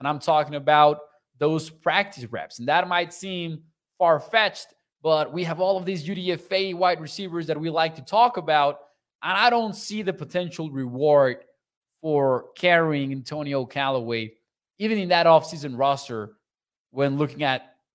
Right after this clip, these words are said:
the, the problems that he, that, that come with him. That's my point, essentially. So there is a relationship there. You might not think that it's a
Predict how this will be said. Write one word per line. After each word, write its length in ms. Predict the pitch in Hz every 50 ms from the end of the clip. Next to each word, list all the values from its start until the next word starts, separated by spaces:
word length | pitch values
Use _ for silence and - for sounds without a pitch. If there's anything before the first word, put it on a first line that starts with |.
| _ _ _ _ _ -
the, 400 | 131 123 123 117 113 110 107 _ 123
the 580 | 120 127 120 120 117 113 110 110 110 110 107 101 - _ _
problems 600 | - 175 170 170 165 147 147 147 139 131 123 110
that 120 | 131 120
he, 460 | 110 - 127 127 120 117 110 110 - 113
that, 120 | 123 117 127
that 200 | 131 127 - -
come 320 | - 180 175 151 131 120
with 240 | 117 143 139 - -
him. 120 | - 85 _ _ _ _ _ _ _ _ _ _ _ _ _ _ _ -
That's 300 | 165 170 185 180 180 -
my 280 | 156 170 160 156 151
point, 480 | - - - 165 156 143 123 117 110 _ -
essentially. 680 | 139 127 - - 143 135 127 117 - 110 101 85 80 - _ _ _ _
So 180 | _ - 214 202
there 220 | 196 240 262 285
is 220 | 302 320 302 320 302
a 40 | 254
relationship 640 | 226 208 190 190 180 165 - 151 139 - - 123 127
there. 160 | 131 127 113
You 140 | 131 170 220
might 300 | 254 247 - - - 196
not 280 | 208 208 202 202 -
think 200 | - 220 208 190
that 100 | 175 180
it's 180 | 175 165 170 -
a 460 | 175 165 151 147 139 127 120 110 -